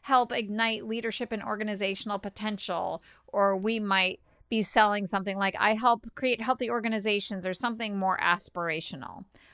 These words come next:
Or we're focused on selling our methodology, I, my five-step approach to X, Y, and Z,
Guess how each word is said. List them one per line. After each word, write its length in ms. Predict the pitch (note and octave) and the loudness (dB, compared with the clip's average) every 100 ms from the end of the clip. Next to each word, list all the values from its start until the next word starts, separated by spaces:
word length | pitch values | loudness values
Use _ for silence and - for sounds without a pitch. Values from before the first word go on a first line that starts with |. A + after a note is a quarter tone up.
| - | -6
Or 240 | - A3 | 6 6
we're 220 | A#3 A#3 G#3 | 8 4 4
focused 380 | - G#3+ A3 | 2 2 0
on 100 | G#3 | -2
selling 380 | F#3+ F3 F3+ G3 | -2 0 2 0
our 100 | F#3+ | -2
methodology, 800 | F#3+ F#3 G3 G#3+ C4 G#3 D#3+ D3 | 0 0 2 2 4 2 -2 0
I, 120 | F#3+ | 0
my 200 | D#3+ C3+ - | 0 -4 -2
five-step 440 | G#3+ A#3 - A3 | 0 0 -2 -4
approach 440 | A3 F3 G#3+ F#3+ - | -4 -2 -2 -2 -6
to 200 | F3+ F3 | -6 -2
X, 240 | F#3+ - - | -4 -4 -4
Y, 140 | F#3 | -4
and 140 | F3+ | -4
Z, 320 | E3+ F3 - | -6 -6 -8